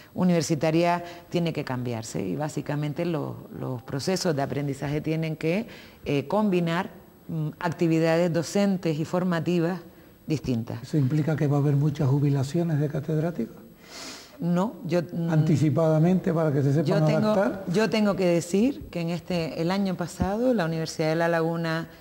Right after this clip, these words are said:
Speaker 1: impulsó una convocatoria de proyectos de experimentación del crédito europeo y trece titulaciones, eh,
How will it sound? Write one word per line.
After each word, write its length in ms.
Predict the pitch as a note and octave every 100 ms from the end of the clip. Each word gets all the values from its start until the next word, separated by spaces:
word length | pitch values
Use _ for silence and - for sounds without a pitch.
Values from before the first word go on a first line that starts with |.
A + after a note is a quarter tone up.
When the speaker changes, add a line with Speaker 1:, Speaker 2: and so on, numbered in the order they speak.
| - - -
Speaker 1:
impulsó 520 | F3 E3 C3+ C#3+ F3+
una 180 | F3 E3+
convocatoria 640 | E3 E3 D#3 C#3 D#3+ E3+ E3
de 100 | D#3+
proyectos 460 | F3 E3+ E3 F3
de 80 | E3+
experimentación 840 | D#3+ D#3+ D3+ D3+ D3 D3+ - G3 A3
del 160 | F3
crédito 340 | D#3+ D#3+ D#3 D3+
europeo 440 | C#3+ C3+ E3 E3+
y 40 |
trece 440 | E3 F3+ G3 G3 E3
titulaciones, 840 | E3 D#3 D3+ D3 - F3 F#3 A#3 - - - - - - - F#3
eh, 1000 | F3+ E3+ E3 D#3+ D#3 D3+ C#3+ C#3 C#3